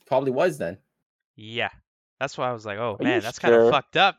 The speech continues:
Speaker 2: He didn't really react.
Speaker 1: I, I didn't hear that. I didn't, I missed it, but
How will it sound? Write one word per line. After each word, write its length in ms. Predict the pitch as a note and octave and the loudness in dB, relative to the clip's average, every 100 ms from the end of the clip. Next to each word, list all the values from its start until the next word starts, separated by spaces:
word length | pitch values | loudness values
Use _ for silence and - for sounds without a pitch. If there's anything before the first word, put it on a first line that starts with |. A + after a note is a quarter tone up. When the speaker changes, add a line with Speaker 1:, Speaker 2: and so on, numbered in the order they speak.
| - | -10
Speaker 2:
He 80 | |
didn't 180 | D#3 D#3 | -12 -8
really 240 | D3+ D3 C3 | -8 -8 -10
react. 500 | A#2 A#2+ D#3+ A3+ F#3+ | -8 4 6 8 8
Speaker 1:
I, 60 | A3 | 8
I 20 | |
didn't 240 | B3+ A3 E3+ | 6 4 4
hear 200 | D3+ D3 | 6 8
that. 180 | D3+ - | 8 6
I 140 | D3 | 4
didn't, 180 | D3+ D#3 | 4 0
I 160 | C3+ D3+ | 2 2
missed 260 | B2+ B2 C3+ | 2 -2 -4
it, 140 | - | -2
but 160 | A#2+ | -2